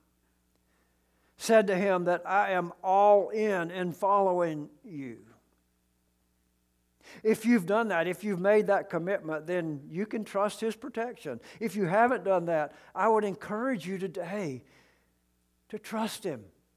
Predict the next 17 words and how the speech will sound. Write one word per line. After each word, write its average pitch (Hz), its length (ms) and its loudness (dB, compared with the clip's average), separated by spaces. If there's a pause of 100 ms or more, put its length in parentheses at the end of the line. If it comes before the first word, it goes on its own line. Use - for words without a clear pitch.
(920)
For 190 120 -10
the 190 80 -8
first 220 320 -2
time 214 260 4
in 208 140 -4
your 208 180 0
life, 190 540 -2 (760)
give 214 240 4
up 220 180 4
living 202 300 -2
for 196 140 -6
yourself 185 640 -2
and 165 280 -6
surrender 202 580 -4
your 190 200 -2
life 175 340 -2
to 160 240 -6